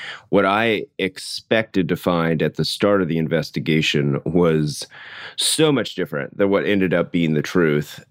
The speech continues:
And the scam was much bigger and more complicated than I expected. Did this investigation for Scam Likely go where you thought it would?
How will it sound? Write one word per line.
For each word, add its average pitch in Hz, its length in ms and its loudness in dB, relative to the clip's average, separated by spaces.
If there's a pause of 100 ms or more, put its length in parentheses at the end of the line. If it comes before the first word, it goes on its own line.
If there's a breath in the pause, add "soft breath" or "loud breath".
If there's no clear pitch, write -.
(160)
And 87 260 4
the 80 60 0
scam 90 380 0
was 82 120 0
much 98 380 0
bigger 85 640 2
and 80 240 0
more 85 220 2
complicated 78 720 0
than 76 140 2
I 76 180 0
expected. 67 840 -2 (800 loud breath)
Did 120 240 2
this - 320 2
investigation 92 720 0
for 85 160 -2
Scam 85 340 0
Likely 80 420 0
go 82 200 0
where 78 140 0
you 76 260 0
thought 82 260 2
it 98 120 0
would? 101 340 0